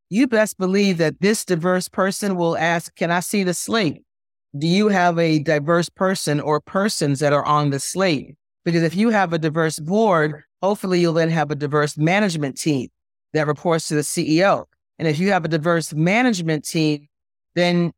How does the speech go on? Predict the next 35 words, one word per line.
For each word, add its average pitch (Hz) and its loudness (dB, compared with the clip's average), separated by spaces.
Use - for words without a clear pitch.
then 175 0
you 175 2
will 165 4
hopefully 170 0
have 151 -2
diverse 151 -2
people 165 -4
down 139 0
below 226 2
the 202 0
management 131 0
team. - -8
That's 165 -2
how 156 -2
it 139 -8
starts. 143 -2
So 147 -4
my, 180 0
part 180 0
of 170 -2
my 175 2
job 147 0
is 139 -6
to 151 -6
make 139 -2
sure 151 0
that 135 0
as 131 0
you 147 -6
look 147 -6
down 139 0
the, 135 -4
down 139 -2
the 131 -2
organizational 135 -4